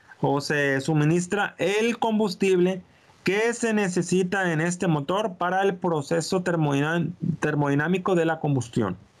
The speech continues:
Bueno, aquí muy claros, esta animación nos los está diciendo. ¿Por qué?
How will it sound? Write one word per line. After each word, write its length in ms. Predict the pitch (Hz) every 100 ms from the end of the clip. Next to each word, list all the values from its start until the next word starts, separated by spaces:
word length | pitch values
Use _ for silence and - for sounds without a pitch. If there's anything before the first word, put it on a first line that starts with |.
| - - -
Bueno, 220 | - 104 -
aquí 160 | -
muy 280 | 185 202 208
claros, 420 | 185 180 190 180 - - -
esta 240 | 143 151
animación 640 | 180 175 143 131 170 190 - - -
nos 180 | 156 151
los 140 | 139
está 240 | 131 - 147
diciendo. 440 | 165 151 120 92 - _ _ - - _ _ _ _
¿Por 180 | 151 151
qué? 240 | 175 139